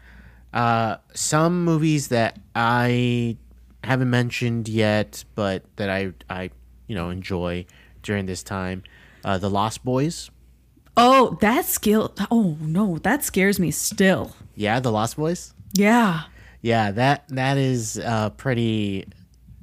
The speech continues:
Speaker 1: intense movie in moments.
Speaker 2: I
Speaker 1: There's
Speaker 2: watched
Speaker 1: some
Speaker 2: that
Speaker 1: dumb
Speaker 2: one
Speaker 1: stuff
Speaker 2: in
Speaker 1: in that
Speaker 2: college.
Speaker 1: movie, but
Speaker 2: There is, but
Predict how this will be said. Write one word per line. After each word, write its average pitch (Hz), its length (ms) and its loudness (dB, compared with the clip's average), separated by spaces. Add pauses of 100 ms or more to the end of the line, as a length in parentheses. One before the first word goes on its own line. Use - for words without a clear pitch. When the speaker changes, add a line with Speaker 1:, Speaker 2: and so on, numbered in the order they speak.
(140)
Speaker 1:
intense 143 460 0
movie 143 360 0
in 117 160 -4
moments. - 720 -8 (320)
Speaker 2:
I 226 180 2
Speaker 1:
There's 202 140 6
Speaker 2:
watched 226 200 8
Speaker 1:
some 151 40 2 (100)
Speaker 2:
that - 20 4
Speaker 1:
dumb 139 140 8
Speaker 2:
one 220 100 6
Speaker 1:
stuff 175 320 4
Speaker 2:
in 110 60 -2
Speaker 1:
in 107 60 -2
that 208 60 0
Speaker 2:
college. 180 600 0
Speaker 1:
movie, 160 300 -4
but - 80 -10
Speaker 2:
There 330 360 4
is, 208 840 4
but 247 300 2